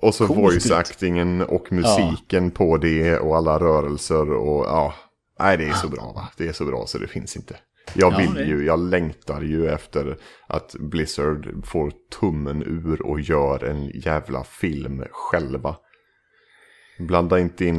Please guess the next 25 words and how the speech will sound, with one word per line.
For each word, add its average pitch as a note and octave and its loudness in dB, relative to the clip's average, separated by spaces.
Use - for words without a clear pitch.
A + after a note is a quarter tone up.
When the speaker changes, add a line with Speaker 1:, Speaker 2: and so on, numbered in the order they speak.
Speaker 1:
live D#2 2
action C#2+ -8
skådespelare, C#2 -2
alla C2+ -2
Warcraft-filmen, C#2+ -2
som D#3 -6
jag D2 0
för - -6
övrigt C2 -4
tyckte - -8
om, C#2+ -6
men D#2 -4
det D2 -4
är - -2
för - -8
att D2 -10
jag C2+ -2
är - -10
så - -8
lore-nördig. D2 -4
Men D#2 -2
jag F2+ 4
vill E2+ -2
se D2+ -4
Blizzard C#2+ -6